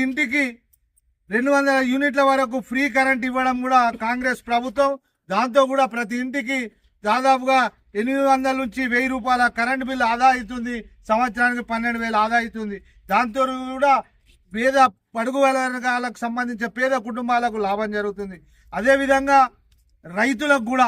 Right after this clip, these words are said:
ఇవాళ రుణమాఫీ చేయడం జరిగింది. అదేవిధంగా ఇంద్రమ్మ ఇల్లు ఇవ్వడం జరుగుతుంది. జాగా ఉన్న వాళ్ళకు మొదటి దఫా ఐదు లక్షల రూపాయల వరకు ఇల్లు కట్టుకోవడానికి ఎల్ వన్ వచ్చిన వాళ్ళందరికీ ఇవ్వడం జరుగుతుంది. రెండో దఫలో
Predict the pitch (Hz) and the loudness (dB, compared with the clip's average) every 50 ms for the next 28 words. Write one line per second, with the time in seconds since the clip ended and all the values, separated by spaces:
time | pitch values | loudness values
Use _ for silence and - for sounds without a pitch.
0 | 214 - _ _ _ _ _ _ _ _ _ _ _ - 202 220 233 233 233 220 | 2 0 _ _ _ _ _ _ _ _ _ _ _ -10 -6 -2 -2 0 2 2
1 | 220 202 214 233 240 262 247 247 247 247 214 240 220 214 226 233 233 233 220 202 | 0 0 0 0 2 2 2 4 2 2 2 0 -4 -4 -2 -2 -2 -2 -2 -4
2 | 214 214 214 214 233 226 214 202 196 - _ _ _ _ - 165 185 220 262 269 | -4 -4 -4 -4 -8 -8 -10 -12 -14 -16 _ _ _ _ -8 -4 -2 0 2 2
3 | 269 269 269 269 269 269 269 269 240 214 - _ _ - 190 208 233 254 277 285 | 2 2 2 0 2 2 2 2 2 2 -2 _ _ -10 -6 -4 -2 0 0 0
4 | 285 285 277 262 254 269 277 294 294 269 277 277 269 269 262 254 254 254 269 262 | 2 2 2 2 2 0 0 0 0 2 2 2 2 2 0 -2 -2 -2 -4 -4
5 | 196 262 262 262 269 220 190 220 226 240 247 254 254 254 254 254 254 254 233 240 | -6 -6 -6 -6 -6 -2 0 0 0 0 0 -2 -2 0 0 0 0 -2 -4 -6
6 | 233 226 226 247 247 240 247 220 247 240 190 269 277 269 262 262 _ _ _ _ | -6 -4 -4 -4 -4 -4 -2 -2 -2 0 0 2 2 0 0 -2 _ _ _ _
7 | _ _ _ _ _ _ _ _ _ _ _ _ _ _ _ _ - 208 226 262 | _ _ _ _ _ _ _ _ _ _ _ _ _ _ _ _ -6 -4 -4 -2
8 | 262 262 262 254 254 - 262 254 247 240 247 240 214 269 262 262 254 254 254 254 | 0 0 0 0 0 -2 -2 -2 -2 -4 -6 -2 0 2 2 2 2 2 0 -2
9 | 220 220 233 240 254 254 247 240 208 - 240 240 240 240 240 233 240 208 240 240 | -4 -4 -4 -4 -2 -2 -2 -4 -4 -6 -6 -2 0 0 -2 -2 -4 -8 -8 -8
10 | 233 208 208 - _ _ _ 180 196 233 254 262 269 269 254 262 262 247 240 220 | -8 -8 -10 -14 _ _ _ -6 -4 -2 0 2 0 2 0 0 -2 -4 -6 -8
11 | 220 - 208 214 - 247 247 247 240 240 226 233 240 240 226 196 220 214 226 226 | -8 -8 -8 -6 -6 -4 -4 -2 -2 -2 -2 -2 -2 -4 -6 -6 -6 -6 -4 -4
12 | 226 220 214 214 214 220 214 220 214 208 180 151 - - - - - - - 160 | -4 -4 -4 -4 -4 -6 -8 -8 -10 -10 -10 -12 -16 -20 -20 -20 -20 -20 -8 -4
13 | 185 226 247 262 285 277 254 262 262 226 269 269 277 302 | -2 0 2 4 4 4 4 2 0 0 0 0 2 2